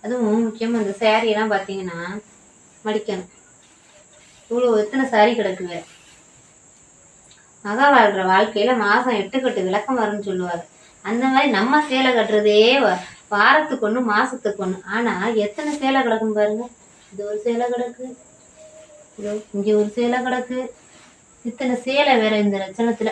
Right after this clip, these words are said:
நம்ம சேலையே கட்டாம எப்ப பார்த்தாலும் இங்க பாருங்க எத்தனை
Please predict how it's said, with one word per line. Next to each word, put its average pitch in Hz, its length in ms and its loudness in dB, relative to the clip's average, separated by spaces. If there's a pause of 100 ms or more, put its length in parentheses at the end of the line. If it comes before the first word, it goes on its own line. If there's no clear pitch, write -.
(120)
நம்ம 220 260 -2
சேலையே 240 480 0
கட்டாம 220 420 -2
எப்ப 247 240 -2
பார்த்தாலும் 240 400 -4 (240)
இங்க 220 220 -2
பாருங்க 214 280 0 (760)
எத்தனை 226 300 0